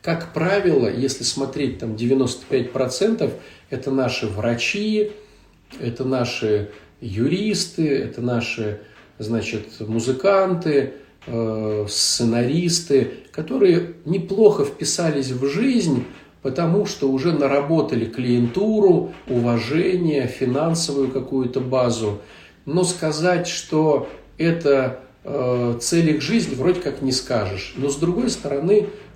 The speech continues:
уже там ипотеки, какие-то планы финансово реализуемые только пока через эту работу, вот, уважение только пока через эту работу. Ну и в результате человек доживает, э, до каких-то седин,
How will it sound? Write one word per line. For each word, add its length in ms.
уже 240
там 300
ипотеки, 1000
какие-то 500
планы 720
финансово 960
реализуемые 760
только 280
пока 320
через 380
эту 260
работу, 720
вот, 400
уважение 680
только 300
пока 320
через 340
эту 240
работу. 600
Ну 100
и 80
в 100
результате 540
человек 500
доживает, 680
э, 160
до 200
каких-то 480
седин, 760